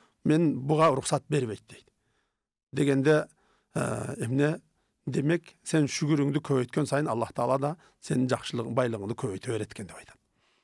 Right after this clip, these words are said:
Анан ага бетер дагы да байылып, байлыгы ашып ташып кетет. Кедей пендеге жолугуп калат Муса алейхиссалам.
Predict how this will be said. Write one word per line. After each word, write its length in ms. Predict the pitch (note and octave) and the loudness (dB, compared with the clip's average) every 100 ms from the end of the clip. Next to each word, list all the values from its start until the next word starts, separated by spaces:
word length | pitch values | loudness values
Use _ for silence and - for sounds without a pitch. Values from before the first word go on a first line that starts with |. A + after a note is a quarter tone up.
| _ _ | _ _
Анан 300 | C3 D#3 C#3+ | 0 2 2
ага 280 | A2 C3 F#3+ | 0 4 6
бетер 300 | F#3 F#3 D3 | 6 6 2
дагы 240 | C3+ C3 D3 | 4 2 4
да 100 | A#2+ | 2
байылып, 400 | A2+ G#2+ C#3 - _ - - | 0 -2 -2 -4 _ -10 -2
байлыгы 360 | B2 A2 A2 F3+ | -2 0 -4 -4
ашып 220 | - - | -6 -6
ташып 240 | - - | -8 -8
кетет. 180 | - - _ _ _ _ _ - | -14 -16 _ _ _ _ _ -2
Кедей 320 | F3 F3+ A3 | 4 6 6
пендеге 400 | G#3 G3 F#3+ F#3+ | 6 6 6 6
жолугуп 300 | F3+ E3+ C#3+ | 6 4 4
калат 220 | F3 D#3+ | 4 4
Муса 220 | D#3 D3+ | 2 4
алейхиссалам. 480 | D3+ D3 - C#3 C#3+ | 4 4 2 0 0